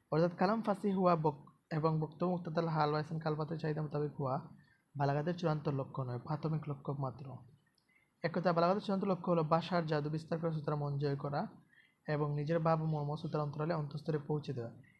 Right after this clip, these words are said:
এ বিষয়ে যত, যিনি যত বেশি পারদর্শী, তিনি তত বড় বালিগ। একত্রে একজন বালিগ ও একজন অঙ্কন শিল্পীর মাঝে যেমন কোনো পার্থক্য নেই, শুধু এই যে বালিগ শব্দ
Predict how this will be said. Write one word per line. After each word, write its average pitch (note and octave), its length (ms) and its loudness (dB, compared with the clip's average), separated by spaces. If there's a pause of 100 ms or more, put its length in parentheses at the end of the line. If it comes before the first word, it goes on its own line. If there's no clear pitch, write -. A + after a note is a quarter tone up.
(120)
এ E3+ 60 2
বিষয়ে F3+ 300 0 (320)
যত, D#3 200 -2 (560)
যিনি E3+ 180 0
যত E3+ 180 0
বেশি E3+ 180 -2
পারদর্শী, E3+ 480 2
তিনি D#3 240 -2
তত C#3+ 220 -4
বড় E3 120 2 (240)
বালিগ। A#2 320 -4 (1600)
একত্রে F#3 260 0
একজন F#3+ 240 4
বালিগ D#3+ 240 8
ও F3 40 8
একজন D#3+ 240 8 (100)
অঙ্কন E3+ 220 6
শিল্পীর E3+ 300 4
মাঝে D3+ 140 4
যেমন D3 240 2
কোনো D#3+ 200 2
পার্থক্য D#3+ 420 0
নেই, G3 180 4 (440)
শুধু D#3 200 0 (120)
এই D#3+ 140 6
যে D#3+ 60 8
বালিগ D3+ 300 6
শব্দ E3+ 180 2